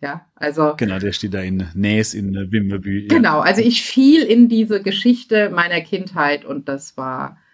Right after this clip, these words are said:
Speaker 1: ah, ja, es war natürlich auch ein bisschen kitschig, ne? Aber es war, war sehr, sehr schön. Denke ich sehr gerne dran zurück.
Speaker 2: Ja, ich glaube, so geht es aber wahrscheinlich vielen. Ich war
Speaker 1: Hm.
Speaker 2: jetzt vor ein paar Wochen im, äh, Filmbühn in Mariannelund, wo ja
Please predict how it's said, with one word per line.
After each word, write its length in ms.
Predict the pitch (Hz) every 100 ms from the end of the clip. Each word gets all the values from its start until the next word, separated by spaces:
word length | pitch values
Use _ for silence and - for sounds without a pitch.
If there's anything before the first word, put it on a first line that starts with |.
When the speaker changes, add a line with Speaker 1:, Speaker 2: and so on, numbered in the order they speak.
| _ _ _ _
Speaker 1:
ah, 220 | 160 170 - _ -
ja, 100 | 117
es 100 | -
war 80 |
natürlich 240 | 139 135 127
auch 60 |
ein 60 | 143
bisschen 160 | 135 -
kitschig, 440 | 190 - 262 254
ne? 220 | 196 254
Aber 240 | 156 151 151
es 200 | 147 -
war, 400 | 139 143 147 160 _ _ _
war 160 | 151 156
sehr, 320 | 160 160 156
sehr 120 | 120 113
schön. 340 | - 123 120
Denke 220 | 156 156
ich 80 | 160
sehr 160 | 170 135
gerne 240 | 117 117
dran 200 | - 120
zurück. 320 | - 73 - _ _
Speaker 2:
Ja, 140 | 117 -
ich 200 | 127 -
glaube, 280 | 160 214 165
so 100 | 180
geht 120 | 233
es 80 | 202
aber 160 | 208
wahrscheinlich 320 | 185 170 165 -
vielen. 360 | - 202 147
Ich 140 | 107 123
war 240 | 123 131
Speaker 1:
Hm. 60 | 127
Speaker 2:
jetzt 140 | 123
vor 120 | 127
ein 80 | 120
paar 220 | 120 117
Wochen 240 | 139 170 151
im, 240 | 123 123
äh, 180 | 117 107
Filmbühn 600 | - 175 175 101 101 104
in 180 | 104 101
Mariannelund, 800 | 101 101 104 104 104 170 202 -
wo 120 | -
ja 140 | -